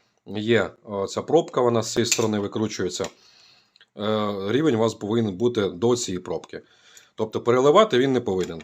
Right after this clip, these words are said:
Тобто от, ви від-, відкрутили, бачите, паливо ось тут. Все добре.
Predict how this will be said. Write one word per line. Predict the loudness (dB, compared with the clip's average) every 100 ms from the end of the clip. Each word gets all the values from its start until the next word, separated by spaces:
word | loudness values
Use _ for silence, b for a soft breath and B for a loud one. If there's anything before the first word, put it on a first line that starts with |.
| -18 _
Тобто | -12 -8 -6
от, | -6 -6 -16 _
ви | -4 2 2 2
від-, | -2 -4
відкрутили, | -6 -2 4 6
бачите, | 6 4 2 -4 -4 _ _ _ _ _
паливо | -2 2 2
ось | 2 0
тут. | -8 -14
Все | 2 4
добре. | 4 0 -4